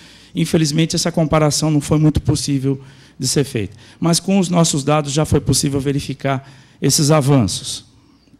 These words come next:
Então, houve uma recomendação final por parte,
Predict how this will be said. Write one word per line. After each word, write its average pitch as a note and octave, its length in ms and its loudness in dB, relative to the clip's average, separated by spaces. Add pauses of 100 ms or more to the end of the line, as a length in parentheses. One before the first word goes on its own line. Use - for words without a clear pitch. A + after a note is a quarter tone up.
(960)
Então, B3 300 6
houve A3 260 8
uma F3+ 160 4
recomendação C#3 800 2
final A#2 680 -4
por B2+ 120 -6
parte, B2 600 -2